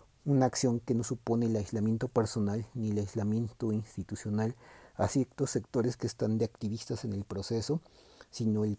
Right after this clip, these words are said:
sino crear un proceso de transformación inherente y colectiva en cada espacio de las instituciones públicas y privadas, donde no se trata de un solipsismo ético o moral del tema, sino de que cómo las bases económicas que sostienen la crisis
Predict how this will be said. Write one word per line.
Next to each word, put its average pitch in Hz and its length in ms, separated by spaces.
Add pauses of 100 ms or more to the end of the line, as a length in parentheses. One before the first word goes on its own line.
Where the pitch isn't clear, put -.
(100)
sino 110 300
crear 117 340
un 135 200
proceso 127 460
de 117 100
transformación 104 580
inherente 117 540
y - 20
colectiva 117 640 (480)
en 101 240
cada 120 300
espacio 117 440
de 117 60
las 101 220
instituciones 110 640
públicas 113 640
y - 20
privadas, 104 640 (360)
donde 107 220
no 113 100
se 123 120
trata 120 320
de 117 100
un 123 100
solipsismo 113 640
ético 107 400
o 98 40
moral 104 460
del 104 180
tema, 113 380 (400)
sino 104 320
de 98 120 (100)
que 110 440 (140)
cómo 123 520
las 107 260
bases 117 240
económicas 117 680
que 110 120
sostienen 113 640
la 107 100
crisis 127 640